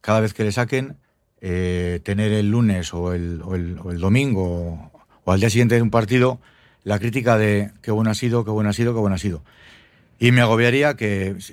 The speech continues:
que si ahora de repente tiene dos o tres partidos que fuera titular y que tenga sequía Bacaladera, volvamos otra vez a las mismas, ¿no? Eh, ya vuelve a ser el lateral sin, sin Bacalao, etcétera, etcétera.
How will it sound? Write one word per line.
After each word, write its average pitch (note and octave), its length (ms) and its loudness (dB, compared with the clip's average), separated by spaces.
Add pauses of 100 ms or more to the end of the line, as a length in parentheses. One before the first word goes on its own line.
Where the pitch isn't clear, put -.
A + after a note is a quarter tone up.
que G2+ 140 -10
si F#2+ 160 -8
ahora A2 120 -2
de A2 80 0
repente A2+ 360 -2
tiene G#2 320 0
dos A2 280 -2
o F#2+ 80 -8
tres G#2+ 160 -6
partidos A2 520 -4
que F2 320 -6
fuera F#2+ 200 -2
titular G#2 440 0
y F2 200 -4
que D#2+ 200 -8
tenga G2+ 520 -2 (600)
sequía F#2+ 1000 0 (220)
Bacaladera, G2+ 640 2 (920)
volvamos B2 340 4
otra C3 180 2
vez A#2 120 0
a G#2+ 60 0
las G2 120 -2
mismas, F2+ 320 -4
¿no? A#2 360 -4
Eh, F#2+ 160 0
ya G#2+ 80 4
vuelve A2+ 180 0
a - 20 -6
ser A2+ 120 -4
el A2 80 -4
lateral A2+ 320 -4
sin, G2+ 680 -2
sin G2 160 -4
Bacalao, B2 560 2
etcétera, G#2 280 -4
etcétera. E2+ 340 -6